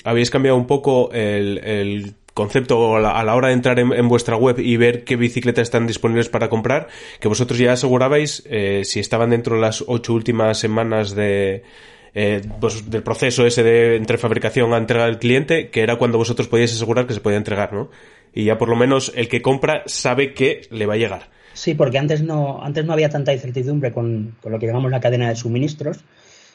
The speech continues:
Speaker 2: Y bueno, más o menos tú planificabas y Shimano te decía que te entregaba las ruedas en octubre, pues octubre,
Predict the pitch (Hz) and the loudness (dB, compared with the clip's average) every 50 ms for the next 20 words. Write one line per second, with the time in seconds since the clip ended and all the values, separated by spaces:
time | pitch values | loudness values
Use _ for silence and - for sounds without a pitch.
0 | _ _ - 120 123 120 117 143 127 117 101 104 127 131 131 - 139 135 139 139 | _ _ -6 -2 -2 0 2 2 0 0 -4 -4 -4 -4 -4 -4 -4 -4 -4 -4
1 | 131 - - 147 135 - 135 127 127 127 123 - 123 117 147 147 151 156 160 156 | -6 -6 -6 -8 -6 -2 -2 0 0 -2 -2 -4 -2 -2 0 0 2 0 0 -2
2 | 156 - 127 120 117 113 117 117 117 110 - - _ - - _ - - 120 120 | -4 -8 -8 -8 -6 -6 -6 -6 -8 -8 -12 -20 _ -20 -20 _ -16 -12 -6 -4
3 | 131 131 131 120 131 127 123 107 123 123 120 120 107 123 120 113 117 117 120 120 | -2 -2 0 2 2 2 2 2 0 -2 -2 -2 -4 -4 -4 -2 -2 0 2 2
4 | 123 120 117 117 117 123 123 123 117 117 113 - 123 113 117 117 117 117 117 120 | 2 2 0 -2 -2 -2 -2 -2 -2 -4 -6 -8 -8 -6 -6 -4 -4 -4 -6 -6
5 | 127 127 - - 240 208 143 131 110 120 104 120 120 110 - 165 156 135 113 107 | -8 -8 -6 -2 0 2 2 2 0 -4 -8 -8 -8 -6 -4 -4 -2 -2 -2 -2
6 | 107 | -4